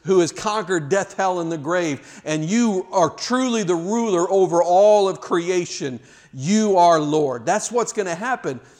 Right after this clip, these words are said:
Now, for those of us who follow Christ, that should have happened already. We should already be, be making that confession. But the truth is, uh, that's a, that's a humbling moment. That is a moment where we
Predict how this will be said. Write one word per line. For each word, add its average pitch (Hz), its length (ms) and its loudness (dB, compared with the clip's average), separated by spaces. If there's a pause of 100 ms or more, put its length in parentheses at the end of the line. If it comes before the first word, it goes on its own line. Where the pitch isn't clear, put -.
(160)
Now, 170 300 2 (600)
for 185 220 2
those 220 260 6
of 214 60 -2
us 214 180 2
who 190 160 -2
follow 190 340 0
Christ, 226 480 -4 (420)
that 180 200 -2
should - 260 -4
have 165 100 -2
happened 190 300 -4
already. 175 380 0
We 147 180 -6
should 202 200 -2
already 185 300 4
be, 160 220 -8 (300)
be 160 140 0
making 190 400 2
that 170 180 -2
confession. 170 560 -4
But 156 100 -8
the 160 100 -10
truth 277 400 -6
is, 160 220 -6 (640)
uh, - 260 -14 (520)
that's 214 260 0
a, 220 160 0
that's 226 220 -4
a 170 120 -4
humbling 202 560 -4
moment. 185 280 -4
That 214 160 0
is 214 120 -4
a 175 100 2
moment 170 420 -2
where 156 200 -2
we 160 280 -6